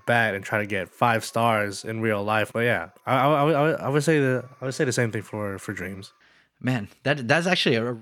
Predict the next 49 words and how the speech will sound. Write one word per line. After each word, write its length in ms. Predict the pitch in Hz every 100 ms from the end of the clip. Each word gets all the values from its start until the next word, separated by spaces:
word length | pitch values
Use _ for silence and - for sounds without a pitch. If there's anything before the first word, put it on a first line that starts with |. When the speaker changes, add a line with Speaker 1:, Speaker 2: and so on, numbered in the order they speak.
| 120
Speaker 2:
a 60 |
really 260 | 117 131 131
good 200 | 123 113
concept. 360 | 120 120 98
I, 140 | 110 104
I 180 | 107 110
wasn't 220 | 113 110
thinking 200 | 113 107
about 220 | 98 98
that, 160 | 104 -
how 160 | 101
video 280 | 98 104 104
games 440 | 101 101 98 - -
can 300 | - 120 151 - -
be 240 | 101 101
like 220 | 101 101 104
a 20 |
dream 240 | 98 101
world 220 | 98 95
because 320 | 101 - 98 -
there 140 | 104
are 120 | 113
no 60 | 120
Speaker 1:
Right. 80 | 101
Speaker 2:
consequences. 840 | 98 92 - 101 95 - 98 101 -
But, 320 | 110 131 123 - _ _ -
you 100 | 131
know, 80 |
it, 140 | 123 120
it 140 | 117
just, 300 | 151 170 - -
it, 240 | 127 -
it 140 | - 123
doesn't 240 | 180 254
feel 460 | - - - 156 123
right. 160 | 107
Like, 180 | 110 120
if 160 | 139 -
I 140 | 190 190
were 140 | 160 156
to 40 |
tell 160 | - 151
you, 140 | 147
like, 240 | 120 104
Father 260 | - 139 127
Raj 240 | 113 113 -
from 80 | 110
last 240 | 104 -
week, 240 | 104 -